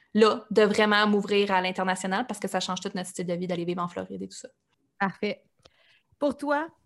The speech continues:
Speaker 2: qu'est-ce qui compte le plus dans ta vie perso ? Donc, qu'est-ce qui est finalement non négociable pour toi ?
Speaker 1: Plein de choses, mon Dieu Seigneur. L'amour inconditionnel, le respect, l'ouverture.
Speaker 2: Écoute, <laughs> te parler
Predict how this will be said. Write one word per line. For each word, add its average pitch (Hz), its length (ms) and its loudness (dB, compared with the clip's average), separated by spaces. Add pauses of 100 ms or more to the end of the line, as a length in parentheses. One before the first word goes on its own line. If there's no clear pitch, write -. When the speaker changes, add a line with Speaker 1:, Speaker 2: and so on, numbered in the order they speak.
(120)
Speaker 2:
qu'est-ce 269 160 0
qui - 80 -20
compte 311 260 2
le 247 80 2
plus 254 260 -4
dans 226 140 -2
ta 208 140 0
vie 208 140 -2
perso ? 302 720 -2
Donc, 208 300 0
qu'est-ce 359 220 -6
qui 196 220 -4
est 190 60 -4
finalement 202 480 -2
non 220 300 4
négociable 196 640 0
pour 175 140 -4
toi ? - 200 -4 (760)
Speaker 1:
Plein 190 180 -4
de 185 60 -6
choses, 202 280 0
mon 196 120 -4
Dieu 196 100 -6
Seigneur. 190 400 -6 (340)
L'amour 202 300 0
inconditionnel, 185 540 -6 (580)
le 208 100 4
respect, 202 460 0
l'ouverture. 190 460 -2 (600)
Speaker 2:
Écoute, 247 260 -2 (200)
<laughs> - 200 -12
te 254 120 4
parler 285 540 2